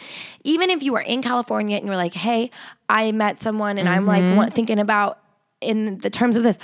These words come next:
Speaker 1: cracking on."
Speaker 2: Right.
Speaker 1: It's like, okay, it's a tough pill to swallow because you did feed me a lot of lines saying contrary in person before you
Speaker 2: Uh-huh.
Speaker 1: left.
Speaker 2: Yeah.
Speaker 1: But I still would have been like,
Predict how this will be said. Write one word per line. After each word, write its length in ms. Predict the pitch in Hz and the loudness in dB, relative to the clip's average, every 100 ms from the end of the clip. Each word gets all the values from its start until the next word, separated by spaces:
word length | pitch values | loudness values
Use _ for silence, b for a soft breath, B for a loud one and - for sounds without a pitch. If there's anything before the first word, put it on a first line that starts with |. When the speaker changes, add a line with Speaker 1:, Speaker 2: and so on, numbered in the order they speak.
| B - | B -2
Speaker 1:
cracking 480 | 240 247 - 254 | 0 0 0 0
on." 260 | 269 240 208 B | 2 2 0 B
Speaker 2:
Right. 180 | 185 156 | 2 4
Speaker 1:
It's 60 | |
like, 200 | 294 285 - _ _ _ - | 2 0 -6 _ _ _ 0
okay, 460 | 247 214 220 175 - | 0 2 2 2 -2
it's 120 | 233 | -6
a 40 | |
tough 280 | 220 262 247 | -2 -2 0
pill 160 | 277 277 | -4 -4
to 80 | |
swallow 460 | - 220 202 254 294 | 0 0 2 2 0
because 260 | 262 240 220 | 0 0 0
you 100 | 208 | -2
did 320 | 202 220 214 | -4 -6 -4
feed 240 | - 220 | 0 2
me 160 | 233 233 | 4 4
a 80 | 196 | 4
lot 240 | 196 208 | 4 4
of 100 | 202 | 2
lines 360 | 208 202 214 202 | 0 0 0 0
saying 260 | 214 202 | 0 0
contrary 640 | 208 208 196 196 226 226 220 | -2 -2 0 2 2 2 0
in 140 | 185 | -2
person 420 | - 202 - 240 | -2 -2 0 -2
before 200 | 202 208 | -2 -2
you 120 | 185 | 0
Speaker 2:
Uh-huh. 80 | 165 | 2
Speaker 1:
left. 500 | 180 - 156 185 - - | 4 4 2 -4 -12 -2
Speaker 2:
Yeah. 220 | 185 - B - _ | -2 -2 B -20 _
Speaker 1:
But 340 | 320 311 202 - _ _ _ _ _ _ - | 2 2 2 -4 _ _ _ _ _ _ 0
I 100 | 254 | 0
still 340 | - - 285 | -2 2 4
would 80 | 247 | 4
have 60 | 233 | 0
been 100 | 226 | 0
like, 220 | 190 - | -2 -4